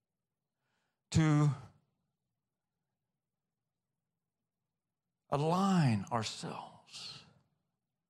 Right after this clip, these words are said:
with your word, not the traditions that have been handed down, but your word.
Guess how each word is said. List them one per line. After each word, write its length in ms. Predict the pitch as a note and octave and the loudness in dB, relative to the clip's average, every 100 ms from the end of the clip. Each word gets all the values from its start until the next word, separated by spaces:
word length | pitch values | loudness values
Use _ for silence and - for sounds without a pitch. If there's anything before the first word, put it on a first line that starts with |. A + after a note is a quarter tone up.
| _ _ _ _ _ _ _ _ _ _ - | _ _ _ _ _ _ _ _ _ _ -4
with 180 | D3 - - | -4 -4 -6
your 380 | B2+ C#3 F#3+ F#3 | 0 2 2 0
word, 560 | B2 C3+ C#3+ B2+ A#2 | 0 0 2 0 0
not 340 | B2 D3+ D#3 - | 0 0 -2 -6
the 120 | C#3+ - | -10 -6
traditions 1120 | - B2+ A#2+ - E3 - - C3 A#2 G#2+ G#2 | -6 -4 -6 -6 -6 -6 -4 -2 -2 -2 -2
that 160 | A#2+ - | -4 -4
have 220 | B2+ A2+ G#2+ | -4 -2 -2
been 200 | A#2+ G#2+ | -4 -2
handed 640 | G#2 D#3 C3+ A#2+ A#2 B2 | -2 -2 -2 -4 -6 -6
down, 380 | C#3 C#3 A#2+ G#2 F2+ - _ _ _ _ _ _ _ _ _ _ _ _ _ _ _ _ _ _ _ _ - | -4 -2 -2 -4 -10 -20 _ _ _ _ _ _ _ _ _ _ _ _ _ _ _ _ _ _ _ _ -20
but 120 | - | -12
your 100 | A#2+ | -10
word. 320 | G#2 - - | -10 -12 -18